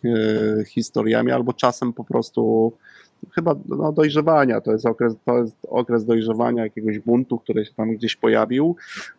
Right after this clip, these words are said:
Robimy szybki pivot, Monika, wracamy merytorycznie do tego, o czym rozmawialiśmy, mm, e, w drugiej, e, w drugiej części. Mm, i, no, łącząc to w funkcji takiego pytania, czyli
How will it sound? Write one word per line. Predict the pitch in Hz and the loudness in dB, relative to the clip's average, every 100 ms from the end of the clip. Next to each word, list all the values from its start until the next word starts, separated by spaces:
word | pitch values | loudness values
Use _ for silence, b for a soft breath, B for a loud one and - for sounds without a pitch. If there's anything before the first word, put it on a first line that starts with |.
| _ - | _ 2
Robimy | 147 156 156 | 4 6 6
szybki | 147 147 - 143 | 4 0 -2 -2
pivot, | 156 147 139 - | 0 2 0 0
Monika, | 131 131 - | -2 0 0
wracamy | 127 123 131 123 | 0 0 0 2
merytorycznie | 120 120 117 117 113 - 113 | 2 2 2 0 0 0 -2
do | 117 | 2
tego, | 120 117 117 | 0 2 2
o | |
czym | - 113 | 0 -2
rozmawialiśmy, | 117 120 117 117 113 117 - 113 | 0 0 2 2 0 -4 0 0
mm, | 113 113 113 117 117 | 2 0 0 0 0
e, | 117 113 113 113 110 | 0 0 2 0 0
w | 113 | 0
drugiej, | 123 120 117 113 113 - B B B B - 113 | 0 2 2 2 0 -6 B B B B -4 -2
e, | 113 113 110 | 0 0 -2
w | |
drugiej | 113 123 120 113 | -2 -2 0 -2
części. | 117 113 110 87 - 131 156 175 b b b _ - | 0 0 -2 -6 0 2 2 0 b b b _ -2
Mm, | 117 120 110 _ | 0 0 -2 _
i, | 120 135 131 131 117 - | -2 2 2 2 -2 -2
no, | 131 - | 0 2
łącząc | 139 151 160 123 117 | 4 4 2 -4 -4
to | - | -4
w | 113 | -4
funkcji | - 131 127 - | 0 0 -2 -2
takiego | 117 123 120 | -2 0 0
pytania, | - 117 123 131 131 | 0 0 0 2 0
czyli | 123 117 113 117 117 113 | -2 -4 0 2 2 2